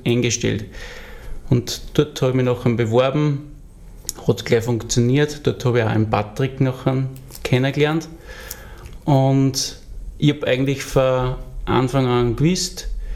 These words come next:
dass ich, dass ich nach der Schule auf ein Palliativ möchte. Also Sterbebegleitung war für mich ganz das Oberste und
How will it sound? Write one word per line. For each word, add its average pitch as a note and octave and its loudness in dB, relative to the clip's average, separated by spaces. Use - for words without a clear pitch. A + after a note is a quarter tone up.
dass B2 0
ich, C3 2
dass A#2 2
ich A#2+ 0
nach B2+ 0
der C#3 0
Schule C#3+ 2
auf A#2+ 0
ein A#2+ 4
Palliativ A#2 0
möchte. A#2 0
Also A2+ 2
Sterbebegleitung A#2 0
war A2+ 4
für A#2+ 0
mich B2+ 2
ganz A#2 0
das - -2
Oberste C3+ 2
und B2 2